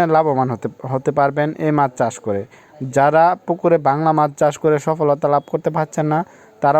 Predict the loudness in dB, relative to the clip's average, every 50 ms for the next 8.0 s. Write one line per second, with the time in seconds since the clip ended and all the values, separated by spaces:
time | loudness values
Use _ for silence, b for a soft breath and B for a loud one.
0 | 2 2 0 -2 0 2 2 2 2 2 0 -2 -2 -4 -2 -2 0 0 0 0
1 | 0 0 0 0 -2 0 0 0 -2 0 0 -2 -2 -2 -2 0 2 2 0 -2
2 | B B B B B B B B -4 -2 -2 -2 0 -4 -2 0 2 0 2 0
3 | 0 0 2 0 0 -2 0 0 2 2 2 2 0 -4 -2 0 0 0 0 2
4 | 2 2 2 2 0 0 -4 -2 -2 -2 -2 0 2 2 2 2 2 0 -2 0
5 | 2 0 0 0 0 -2 -2 -2 -2 -2 -4 -6 B B B B B B B B
6 | B -6 -2 0 0 0 2 2 0 0 2 2 2 2 2 2 0 -4 -4 -2
7 | 0 0 0 0 0 -2 -2 -4 -4 -2 0 0 2 0 0 0 0 0 0 0